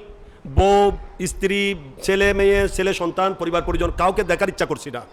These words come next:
কোনো কিছু খাওয়ার ইচ্ছা করছি না, আমি একটা ইচ্ছা করছি, আমার মন চাচ্ছে আমাকে তোমরা ছেড়ে দাও, আমি সুন্দরভাবে দুইটা রাকাত নামাজ পড়বো।" কয় রাকাত? "আরে দুই রাকাত নামাজ পড়বে, সময় দাও।" এরা বলছেন, "ঠিক আছে, দেখো তো মারি ফেলবো, মেরে ফেলবো, এখন শহীদ করে দেবো, দুই রাকাত নামাজ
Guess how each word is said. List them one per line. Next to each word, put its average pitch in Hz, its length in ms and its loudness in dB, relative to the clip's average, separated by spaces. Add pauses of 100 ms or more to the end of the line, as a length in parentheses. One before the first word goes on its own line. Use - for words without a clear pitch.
(400)
কোনো 233 180 6
কিছু 233 160 0
খাওয়ার 247 240 6
ইচ্ছা 226 160 2
করছি 226 220 2
না, 214 100 4
আমি 220 120 2
একটা 214 300 0
ইচ্ছা 262 180 2
করছি, 277 480 2 (200)
আমার 233 200 4
মন 214 180 4
চাচ্ছে 277 280 2
আমাকে 247 260 2
তোমরা 240 220 0
ছেড়ে 269 260 4
দাও, 294 320 6 (180)
আমি 247 140 0
সুন্দরভাবে 302 560 4
দুইটা 262 280 4
রাকাত 302 200 6
নামাজ 254 260 6
পড়বো।" 156 280 4 (1300)
কয় 143 100 0
রাকাত? 151 380 0 (760)
"আরে 175 180 0
দুই 180 180 -2
রাকাত 247 320 2
নামাজ 202 220 -4
পড়বে, 180 180 -2
সময় 160 220 -4
দাও।" 135 140 -6 (840)
এরা 233 120 2
বলছেন, 226 320 -2
"ঠিক 220 160 -8
আছে, 202 280 -4 (220)
দেখো 156 180 -8
তো 175 100 -10
মারি 143 180 -4
ফেলবো, 185 340 -2 (340)
মেরে 170 180 2
ফেলবো, 208 200 2
এখন 190 160 2
শহীদ 185 240 0
করে 208 160 2
দেবো, 220 200 2
দুই 175 140 -2
রাকাত 175 180 0
নামাজ 165 140 2